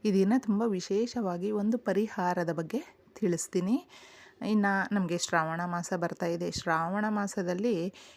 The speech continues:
ಯಾವ ಶುಕ್ರವಾರವಾದರೂ ಮಾಡ್ಕೊಳ್ಬಹುದು. ಅದಕ್ಕೆ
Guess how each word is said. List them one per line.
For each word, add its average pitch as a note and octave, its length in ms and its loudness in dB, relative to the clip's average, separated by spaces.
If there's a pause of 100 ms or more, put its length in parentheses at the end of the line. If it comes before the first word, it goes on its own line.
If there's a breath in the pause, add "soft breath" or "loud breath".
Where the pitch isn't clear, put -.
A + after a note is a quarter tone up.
(140 loud breath)
ಯಾವ G3 340 2
ಶುಕ್ರವಾರವಾದರೂ F#3+ 1040 0
ಮಾಡ್ಕೊಳ್ಬಹುದು. F3 880 0
ಅದಕ್ಕೆ G3 600 -2